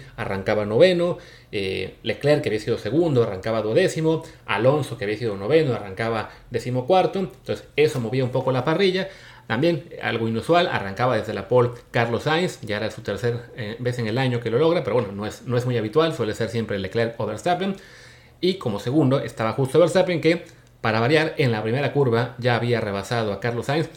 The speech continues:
como lo hizo la carrera previa Checo con, eh, con, con Leclerc, ¿no? Pero bueno, el chiste es que, eh, avanza Verstappen al liderato y para colmo pa-, de males para Carlos Sainz, en esa primera curva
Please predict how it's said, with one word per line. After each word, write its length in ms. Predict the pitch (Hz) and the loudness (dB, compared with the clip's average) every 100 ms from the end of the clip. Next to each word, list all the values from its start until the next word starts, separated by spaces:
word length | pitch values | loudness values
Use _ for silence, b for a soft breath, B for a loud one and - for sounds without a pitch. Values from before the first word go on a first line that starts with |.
| - | -6
como 240 | - 143 123 | 2 4 4
lo 160 | 107 | 2
hizo 200 | 127 123 | 2 0
la 120 | - 110 | -2 -2
carrera 340 | 104 110 110 | -4 -4 -6
previa 300 | 113 117 107 | -2 -2 -2
Checo 320 | - 123 101 | -4 -4 -4
con, 240 | 113 107 - B B B | -4 -6 -8 B B B
eh, 300 | 107 95 92 | -6 -4 -6
con, 320 | - 95 92 | -8 -8 -8
con 180 | 92 104 | -6 -6
Leclerc, 360 | 107 110 113 120 | -6 0 0 0
¿no? 160 | 147 143 B B | -4 -6 B B
Pero 220 | 131 151 | 4 6
bueno, 300 | 170 170 180 - - | 6 4 0 -6 -10
el 360 | 101 95 98 | -8 -6 -8
chiste 380 | - 131 120 113 | -4 -4 0 2
es 80 | 123 | 2
que, 240 | 156 156 156 B B | 2 0 0 B B
eh, 380 | - 98 95 - _ _ _ | -12 -10 -10 -14 _ _ _
avanza 380 | 113 107 120 131 | -4 -2 -2 0
Verstappen 340 | 127 156 151 | -2 -2 -2
al 80 | 147 | 0
liderato 520 | 165 190 185 185 185 - | 2 2 2 0 -4 -4
y 120 | 120 | -6
para 220 | 107 98 | -2 -2
colmo 280 | - 131 131 | 2 2 2
pa-, 100 | 127 | 0
de 100 | 131 | 0
males 220 | 147 127 | 0 -2
para 180 | - 107 | -4 -4
Carlos 260 | 127 135 123 | -2 0 0
Sainz, 260 | 147 151 - B B | 0 -2 -8 B B
en 140 | 117 127 | 0 2
esa 160 | 139 | 0
primera 280 | 123 127 131 | 0 0 2
curva 360 | 160 151 131 | 4 4 4